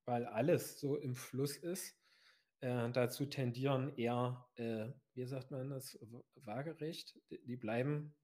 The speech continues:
die bleiben auf ihrer Höhe. Ähm, vielleicht gehen sie etwas runter,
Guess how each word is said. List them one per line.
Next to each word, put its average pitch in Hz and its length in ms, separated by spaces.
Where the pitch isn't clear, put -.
die 123 60
bleiben 127 400
auf 156 240
ihrer 143 280
Höhe. 160 320
Ähm, 120 580
vielleicht 120 500
gehen 131 160
sie 127 140
etwas 131 420
runter, 147 460